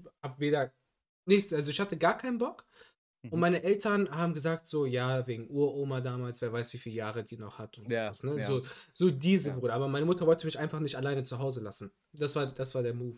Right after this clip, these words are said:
Speaker 1: So,
Speaker 2: Wie
Speaker 1: sie
Speaker 2: alt warst du, wenn ich fragen darf? War das noch jung oder war das
Speaker 1: Nee,
Speaker 2: älteres
Speaker 1: Bruder,
Speaker 2: Alter?
Speaker 1: achtzehn.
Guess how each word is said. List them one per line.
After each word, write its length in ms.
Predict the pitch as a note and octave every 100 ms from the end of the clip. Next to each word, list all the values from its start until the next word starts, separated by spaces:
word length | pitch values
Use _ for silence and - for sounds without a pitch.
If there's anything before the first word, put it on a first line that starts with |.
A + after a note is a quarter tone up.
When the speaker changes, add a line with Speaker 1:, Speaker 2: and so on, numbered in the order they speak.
| -
Speaker 1:
So, 180 | C3 A#2
Speaker 2:
Wie 260 | A#2 A2+ C#3+
Speaker 1:
sie 120 | B2+
Speaker 2:
alt 180 | A#2 G#2
warst 300 | B2+ F3 -
du, 100 | C#4
wenn 120 | B3
ich 80 | B3
fragen 220 | A#3 A#3+
darf? 140 | C4 - _ _ _ _
War 40 | A2
das 100 | A#2
noch 160 | G#2+ A2
jung 220 | D3+ D4
oder 140 | D4
war 80 | A#3
das 140 | F#3
Speaker 1:
Nee, 80 | B2
Speaker 2:
älteres 260 | A2+ A2+ A#2
Speaker 1:
Bruder, 140 | A2+
Speaker 2:
Alter? 100 | G2+
Speaker 1:
achtzehn. 380 | - - B2